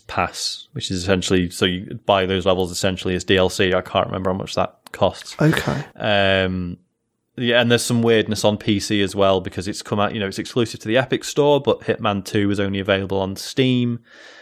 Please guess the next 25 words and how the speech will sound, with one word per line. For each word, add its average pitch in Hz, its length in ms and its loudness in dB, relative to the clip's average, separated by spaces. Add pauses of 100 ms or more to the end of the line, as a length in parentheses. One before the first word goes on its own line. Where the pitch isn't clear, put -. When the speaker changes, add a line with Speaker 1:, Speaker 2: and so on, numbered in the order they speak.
(120)
Speaker 1:
So 101 200 2
a-, 104 200 -2
apparently 110 340 -2
they 107 80 2
are 104 80 4
working 101 480 0
on 95 80 0
a 95 60 2
way 95 180 2
to 101 140 -4
import 95 340 -2
that 95 260 2
across. - 540 -4 (460)
Um, 92 440 2
Speaker 2:
Right. 139 220 2 (400)
Speaker 1:
but, 120 140 -8
but 123 120 -10
so 117 120 4
yeah, 98 160 6
a 90 40 0
bit 156 140 4
of 127 60 2
a 110 80 2
pain, 90 340 0
but, - 380 0